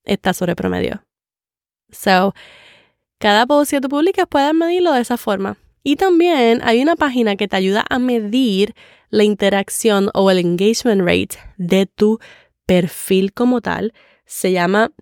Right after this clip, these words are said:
P H L A N X Flanks,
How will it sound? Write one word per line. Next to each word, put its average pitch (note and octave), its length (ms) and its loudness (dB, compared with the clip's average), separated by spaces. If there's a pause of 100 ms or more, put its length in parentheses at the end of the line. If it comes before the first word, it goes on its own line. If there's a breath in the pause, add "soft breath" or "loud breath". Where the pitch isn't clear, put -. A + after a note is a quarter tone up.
(120)
P G3+ 240 2
H - 640 -2
L F3+ 420 2
A F3+ 500 -4
N F3 440 2
X - 480 -6
Flanks, - 640 -4